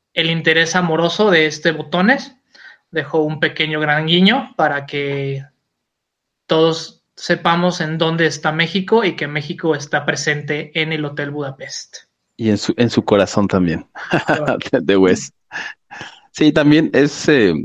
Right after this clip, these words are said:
Speaker 2: como de las obras más, eh, c-, bueno, vaya, que, que sí, como dices, ya tiene más este lenguaje más aterrizado porque mete como muchos de los em-, elementos que hemos visto hasta entonces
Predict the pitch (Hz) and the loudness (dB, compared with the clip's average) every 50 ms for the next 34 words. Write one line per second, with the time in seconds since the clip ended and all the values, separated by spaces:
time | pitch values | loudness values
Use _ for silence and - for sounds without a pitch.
0 | - _ _ - - _ _ _ - - 98 95 95 95 90 92 90 92 104 - | -8 _ _ -20 -20 _ _ _ -6 0 2 2 4 4 4 4 2 0 0 2
1 | - 117 107 110 117 117 113 - 113 110 107 101 101 98 101 - - - - - | 2 2 4 4 2 2 0 0 0 0 2 2 0 -2 -4 -8 -12 -16 -18 -20
2 | _ - - _ _ _ _ _ _ _ _ _ _ _ _ _ _ _ _ _ | _ -20 -20 _ _ _ _ _ _ _ _ _ _ _ _ _ _ _ _ _
3 | _ _ _ _ _ _ _ _ - 82 117 - - - - _ 95 85 127 143 | _ _ _ _ _ _ _ _ -4 -4 -4 -4 -4 -10 -12 _ -16 -4 -2 0
4 | 127 117 117 117 104 107 - 120 117 - - - 123 113 107 - - 131 120 117 | 2 2 2 2 2 0 0 -2 -2 -2 -2 -2 0 0 0 0 -2 0 2 2
5 | 113 110 113 110 120 113 - - 120 120 113 113 110 113 120 117 - - - 104 | 0 0 0 0 -2 0 2 2 2 2 2 2 0 2 0 -2 0 0 0 0
6 | 92 92 104 104 104 - 120 107 101 95 95 101 104 - 131 - - 104 92 90 | 2 2 2 0 2 2 0 0 2 2 2 0 2 0 -2 0 0 -2 -2 0
7 | - 117 104 110 120 120 - 101 - - 107 101 104 104 104 - 110 - - 107 | 0 0 2 2 2 2 0 -6 -2 0 2 2 2 0 0 0 -2 -2 0 0
8 | 95 95 95 101 - - 113 101 101 90 92 - - 92 85 - - 95 98 101 | 0 0 0 -2 -2 -2 -2 -2 -2 -2 -2 -4 -2 -2 -4 -2 0 0 2 2
9 | 101 98 - - 107 101 - - 101 98 104 104 104 104 104 101 - 107 101 101 | 2 2 2 0 0 0 0 0 2 4 4 4 4 2 0 2 2 0 0 2
10 | - 117 113 113 117 - 131 127 135 135 - 123 113 127 139 - - - | 2 2 2 2 4 2 2 2 2 2 2 2 2 2 0 -2 -10 -16